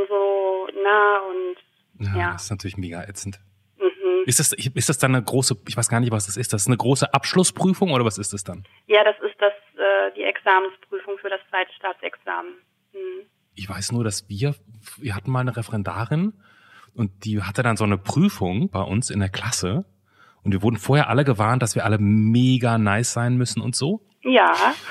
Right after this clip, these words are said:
Speaker 2: Haben wir auch hinbekommen und dann ist die Katastrophe passiert, was anscheinend wirklich eine Vollkatastrophe war. Die hat am Ende nicht gesagt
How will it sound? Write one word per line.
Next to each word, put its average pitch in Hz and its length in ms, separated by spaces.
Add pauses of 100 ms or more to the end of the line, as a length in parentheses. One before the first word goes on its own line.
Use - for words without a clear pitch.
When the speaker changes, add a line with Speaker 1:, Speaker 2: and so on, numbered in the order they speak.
(160)
Speaker 2:
Haben 190 160
wir 180 160
auch 135 160
hinbekommen 175 840 (840)
und 135 220 (160)
dann 185 540 (560)
ist - 280
die 139 40
Katastrophe 143 600
passiert, - 400
was 107 140
anscheinend 120 420
wirklich 170 240
eine 139 100
Vollkatastrophe 98 960
war. 104 320 (1900)
Die 123 200
hat - 300
am 139 160
Ende 165 300
nicht 147 240
gesagt 120 500